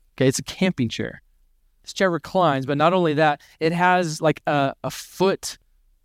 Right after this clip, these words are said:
stand. I don't know what it's called, but y-, your feet can recline as well. And then on top of that, it's got even better cup holders than the flimsy one in the arms.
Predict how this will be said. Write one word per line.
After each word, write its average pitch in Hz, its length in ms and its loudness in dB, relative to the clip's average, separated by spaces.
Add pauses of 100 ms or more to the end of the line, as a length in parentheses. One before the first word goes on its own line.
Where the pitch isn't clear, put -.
(120)
stand. 139 520 0
I - 20 2
don't 190 140 2
know 147 40 2
what 123 80 0
it's 107 140 -6
called, 135 260 0
but 160 120 2
y-, 147 60 -6
your 147 240 -2
feet 220 380 -4
can 147 300 -2 (200)
recline 165 440 0
as 147 160 0
well. 151 360 2 (720)
And 180 140 0
then 208 80 2
on 202 160 0
top 208 300 0
of 190 140 -2
that, 147 340 2 (300)
it's 196 240 -4
got 202 340 2
even 196 360 -4
better 208 420 2
cup 185 260 0
holders 180 320 0
than 190 120 -4
the 180 80 0
flimsy 202 440 -2
one 170 220 0
in 175 100 -2
the 180 140 -2
arms. 185 580 -6